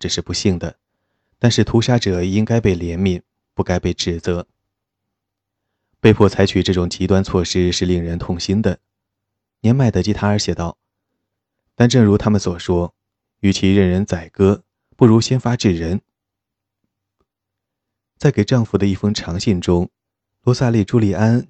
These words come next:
尽管对所描述的事件感到痛苦，但最终得出结论，表示这种残酷的必要性无法避免。被愤怒冲昏了头脑的人们固然可怕，但他们确实对三年来策划阴谋的反革命者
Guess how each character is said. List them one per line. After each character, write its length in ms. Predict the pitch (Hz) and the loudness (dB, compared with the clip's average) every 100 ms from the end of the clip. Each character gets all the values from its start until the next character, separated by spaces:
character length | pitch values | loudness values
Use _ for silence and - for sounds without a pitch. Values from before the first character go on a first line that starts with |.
| - | -6
尽 160 | 101 | -4
管 220 | 95 85 | -2 -2
对 180 | 82 98 | 0 0
所 140 | 90 87 | 0 -4
描 180 | 85 | -4
述 140 | 87 101 | -4 -4
的 100 | 92 | -4
事 240 | - 98 | -2 -2
件 200 | - 90 | 0 -2
感 140 | 85 85 | -2 -4
到 120 | 87 | -6
痛 280 | - 120 101 | -2 -4 -2
苦， 280 | - 87 - _ _ _ _ | -4 -6 -8 _ _ _ _
但 140 | 95 | -4
最 160 | 90 95 | 0 0
终 180 | 90 92 | 2 0
得 140 | 92 | -2
出 140 | 87 92 | -2 -4
结 200 | - 82 | -4 -2
论， 200 | 90 - _ _ _ _ _ | -2 -2 _ _ _ _ _
表 140 | 117 | -2
示 140 | 110 123 | 0 0
这 100 | 123 | 0
种 180 | 95 | 0
残 280 | 87 - 90 | -2 -6 -8
酷 160 | - 104 | -4 -4
的 100 | 92 | -4
必 160 | 120 | -4
要 180 | 95 85 | -4 -4
性 320 | 90 - 85 82 | -6 -4 -4 -4
无 120 | 90 | -8
法 160 | 87 82 | -8 -6
避 200 | 98 85 | -4 -4
免。 180 | 82 - _ _ _ _ _ _ _ _ _ _ _ _ _ _ | -8 -14 _ _ _ _ _ _ _ _ _ _ _ _ _ _
被 140 | 98 | -4
愤 260 | - 104 95 | -2 -2 -2
怒 160 | 92 | -4
冲 180 | 90 - | -4 -4
昏 160 | 98 107 | -2 0
了 80 | 95 | 0
头 160 | - | 0
脑 140 | 107 92 | -2 0
的 100 | 87 | -2
人 160 | 82 | -2
们 200 | 87 85 | -4 -6
固 140 | - 98 | 0 0
然 140 | 87 | 0
可 200 | - 82 | -6 -8
怕， 260 | - 87 - _ _ _ _ _ _ | -6 -6 -8 _ _ _ _ _ _
但 120 | - 120 | -6 -2
他 120 | 131 | 0
们 100 | 117 | 0
确 200 | - 117 | 0 -2
实 180 | - 95 | 0 0
对 140 | 98 | 0
三 240 | - 107 | -2 -2
年 180 | 104 90 | 0 0
来 160 | 87 85 | -2 -4
策 200 | - 190 | -4 -4
划 140 | - | -2
阴 140 | 95 101 | -2 0
谋 140 | 90 | -2
的 80 | 92 | -4
反 260 | - 82 | -6 -8
革 140 | 82 - | -6 -4
命 180 | 120 95 | -4 -2
者 280 | - 82 | -2 -4